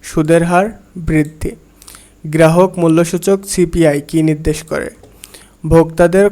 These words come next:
ক্রয়ের সামগ্রিক খরচের পরিবর্তন হার। কত ধরনের মুদ্রাস্ফীতি সাধারণত বোঝানো হয়?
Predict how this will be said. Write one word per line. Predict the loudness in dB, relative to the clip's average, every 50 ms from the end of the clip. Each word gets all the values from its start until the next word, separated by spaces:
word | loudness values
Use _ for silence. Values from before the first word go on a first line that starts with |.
| -2
ক্রয়ের | 0 2 4 6 6 6 6 4
সামগ্রিক | 2 -2 -2 0 0 2 2 0 0 0 0 2 2 2 0 -2
খরচের | -6 -4 0 0 2 0 0 0 -2 -2 -2
পরিবর্তন | 0 0 2 2 2 2 0 -2 -2 -4 -4 -4 -4 -4
হার। | -6 -6 -6 -6 -6 -6 -8 -12 _ _ _ _ _ _ _ _ _ _ -20 -20 -20 _ _ _ _ _
কত | -2 0 0 2 4 2 2
ধরনের | 4 4 4 4 4 4 4 2 2 2 2
মুদ্রাস্ফীতি | 0 0 0 0 0 0 0 -2 -2 -2 -2 0 0 2 0
সাধারণত | 0 0 -2 -2 0 0 0 0 0 0 -2 -2 -2 -2
বোঝানো | -2 -2 0 0 0 0 0 0 0 0 -2 -4
হয়? | -4 -4 -6 -6 -8 -10 -12